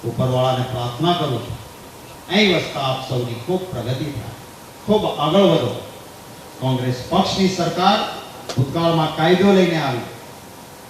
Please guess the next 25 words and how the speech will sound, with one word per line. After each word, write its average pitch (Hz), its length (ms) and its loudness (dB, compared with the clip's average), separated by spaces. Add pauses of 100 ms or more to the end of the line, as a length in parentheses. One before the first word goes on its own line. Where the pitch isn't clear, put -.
(380)
કે 123 60 -2
કોઈ 123 200 0
મારો 120 280 -2
આદિવાસી 123 540 -4
ભાઈ 110 220 -2
જંગલમાં 113 580 -4
રહેતો 113 260 -6
હોય 120 260 0
અને - 420 -10
ફોરેસ્ટ 120 580 -6
ગાર્ડ 117 200 -4
આવીને 123 260 0
ડંડા 117 420 -4
મારીને 120 280 -4
ભગાડે, 117 460 -4
ન 113 320 -2
ચાલે. 143 340 0 (500)
કાયદો 220 380 6
બનાવી 202 340 4
નાખો, 170 500 -2 (340)
વન 214 220 6
સંપત્તિ 185 580 2
પર 156 160 -2
આદિવાસીનો 131 680 0
અધિકાર, 107 760 -2